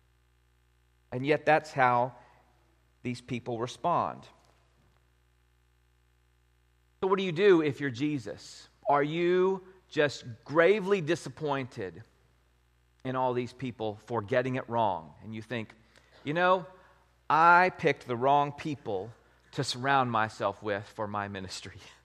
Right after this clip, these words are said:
No one is getting it right. That's not what happens. Because if we go back and revisit each of these stories,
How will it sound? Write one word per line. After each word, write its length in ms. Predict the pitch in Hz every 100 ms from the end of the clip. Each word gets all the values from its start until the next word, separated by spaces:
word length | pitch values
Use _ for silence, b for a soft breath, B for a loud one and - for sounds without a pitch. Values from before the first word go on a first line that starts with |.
| _ _ _ _ _ _ _ _ _ _
No 220 | 123 165 190
one 360 | 170 147 139 - _ -
is 140 | 107
getting 300 | 117 113 110
it 100 | -
right. 320 | 98 80 - - _ _ _ _ _ _ _ _ _ _ _ _ _ _ -
That's 200 | 233 240
not 160 | 226
what 100 | 220
happens. 600 | 180 220 220 - - - _ _ _ b b b -
Because 260 | 202 208
if 100 | 220
we 80 | 196
go 300 | 151 175 254
back 460 | 208 160 156 156 - B -
and 180 | 151 143
revisit 600 | 226 175 180 156 175 170
each 200 | 165 170
of 120 | 143
these 160 | 151
stories, 840 | - - 170 113 98 82 127 -